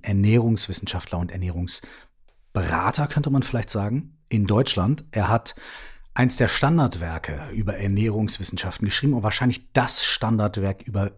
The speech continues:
vegane Ernährung, das heißt Vegan Klischee A D.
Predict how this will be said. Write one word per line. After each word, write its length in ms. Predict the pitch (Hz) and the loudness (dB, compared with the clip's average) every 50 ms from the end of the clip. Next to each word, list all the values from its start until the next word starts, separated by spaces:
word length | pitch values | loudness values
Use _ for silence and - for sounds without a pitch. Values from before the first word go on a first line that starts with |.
| _ | _
vegane 800 | - 104 92 107 98 82 - 113 95 104 113 110 101 92 87 - - | -10 -4 -2 -2 -2 0 0 0 0 2 2 0 0 0 -2 -4 -6
Ernährung, 420 | - 98 92 90 82 82 98 120 | -6 -4 -4 -4 -2 0 2 2
das 140 | 123 - - | 2 2 0
heißt 240 | - 90 - - _ _ _ _ - | -2 -4 -6 -6 _ _ _ _ -8
Vegan 460 | 92 92 98 82 107 95 92 95 92 | -4 -4 -2 0 0 2 2 0 0
Klischee 400 | - - 98 - - - 95 87 | -2 -2 -2 0 0 0 -2 -6
A 100 | - 82 | -6 -8
D. 260 | 80 90 87 95 113 | -6 -4 -2 -2 -4